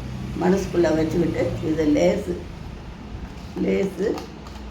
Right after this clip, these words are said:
கையில அறுகடையில வைக்கலாம். அதுக்கு எடுத்துட்டு வந்திருக்கேன்.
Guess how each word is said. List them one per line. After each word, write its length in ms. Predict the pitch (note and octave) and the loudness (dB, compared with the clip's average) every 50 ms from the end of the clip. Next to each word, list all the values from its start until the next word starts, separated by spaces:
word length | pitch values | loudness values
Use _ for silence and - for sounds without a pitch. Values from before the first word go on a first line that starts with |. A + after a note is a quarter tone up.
| - - | -6 0
கையில 500 | - E3 F3 F3+ F3+ F#3 F3+ E3 F3 A3+ D4 D#4 D#4 - - - - - - | 4 6 8 8 8 8 6 6 8 6 4 4 0 -4 -8 -10 -10 -6 -4
அறுகடையில 600 | - D#3+ F3+ F3 E3+ D#3+ D#3+ D#3 - E3+ D#3+ D3 | -2 0 2 2 4 4 4 2 2 4 4 4
வைக்கலாம். 460 | D3 D3 D3 - - D#3 D3+ C#3+ C#3 - - - - - - - - - - - - - - - - - - - - | 4 2 2 0 2 2 4 2 2 0 -4 -8 -10 -10 -10 -10 -10 -10 -10 -10 -10 -10 -10 -10 -10 -10 -10 -6 -4
அதுக்கு 300 | D3+ - D#3 D#3 D3 C#3+ | -4 -2 -2 -2 -2 -2
எடுத்துட்டு 320 | D3 D3 - - - F3 | -2 -2 -4 -4 -4 -2
வந்திருக்கேன். 500 | D#3 C#3 C3+ C3+ B2+ B2 - G3+ F#3 - | 0 0 0 -2 -2 -4 -2 0 0 0